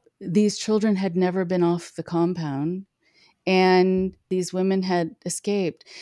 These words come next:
They had learned, one of the women learned how to drive a car. Women were not allowed to drive. Um, but she had been entrusted with going on errands with some of the men.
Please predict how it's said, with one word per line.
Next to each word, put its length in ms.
They 240
had 240
learned, 520
one 200
of 80
the 100
women 360
learned 240
how 100
to 100
drive 320
a 60
car. 540
Women 500
were 120
not 240
allowed 260
to 120
drive. 540
Um, 500
but 300
she 500
had 400
been 160
entrusted 680
with 200
going 280
on 200
errands 640
with 340
some 240
of 80
the 80
men. 460